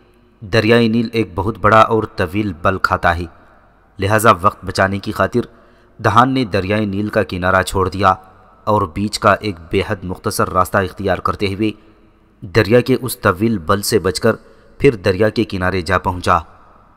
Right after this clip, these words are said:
अब उसका हदफ मिस्र का दूसरा बड़ा शहर अबीदूस था। दहान ने आगे बढ़कर अबीदूस का मुहासरा कर लिया और एक सख्त मारीके के बाद उसने ये शहर भी फतेह कर लिया। यहाँ भी उसने अपना हाकिम मुकर्रर किया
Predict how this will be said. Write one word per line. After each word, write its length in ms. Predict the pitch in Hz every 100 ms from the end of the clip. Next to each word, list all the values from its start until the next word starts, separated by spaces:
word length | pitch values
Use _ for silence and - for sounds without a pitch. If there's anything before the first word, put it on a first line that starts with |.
| _
अब 160 | 113 104
उसका 260 | 113 - 110
हदफ 300 | 98 107 98
मिस्र 280 | 87 90 113
का 160 | 92 101
दूसरा 400 | 80 98 117 117
बड़ा 260 | 101 101
शहर 300 | 101 - 104
अबीदूस 540 | 104 101 92 95 95 90
था। 340 | - 85 - - - - - _ _ _ _ _ -
दहान 320 | 113 98 110
ने 120 | 110
आगे 260 | 98 101 101
बढ़कर 380 | 90 90 110 98
अबीदूस 440 | 101 101 95 104
का 140 | -
मुहासरा 440 | 98 85 98 113 104
कर 200 | 104 95
लिया 300 | 95 101 98 - - - - -
और 160 | 107
एक 120 | 104 -
सख्त 360 | - 90 -
मारीके 440 | 95 90 95 92 107
के 140 | 107
बाद 360 | 90 104 101 - - - -
उसने 220 | 127 143
ये 200 | 127 95
शहर 300 | 107 110 104
भी 120 | 98 104
फतेह 320 | 95 98 87
कर 200 | - 90
लिया। 280 | 87 82 - - _ _ _ _ _ _ _
यहाँ 320 | 107 101 120 135
भी 160 | 139
उसने 320 | 127 123 135
अपना 280 | - 104 107
हाकिम 300 | 90 92 117
मुकर्रर 380 | 92 - 104 101
किया 340 | - 107 107